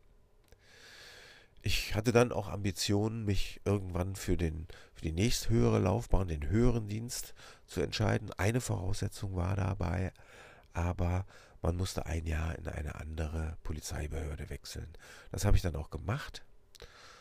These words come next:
und war ein Jahr im Polizeipräsidium Duisburg tätig. Sie wissen schon, vielleicht kennen Sie ihn noch, Schimanski, Tatort.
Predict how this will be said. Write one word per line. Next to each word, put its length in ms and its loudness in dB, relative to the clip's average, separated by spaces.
und 360 -8
war 380 0
ein 260 -2
Jahr 480 -4
im 140 -6
Polizeipräsidium 760 0
Duisburg 600 0
tätig. 580 -10
Sie 140 -14
wissen 220 -6
schon, 320 4
vielleicht 320 4
kennen 200 0
Sie 140 -4
ihn 180 -8
noch, 260 -10
Schimanski, 760 -6
Tatort. 640 -6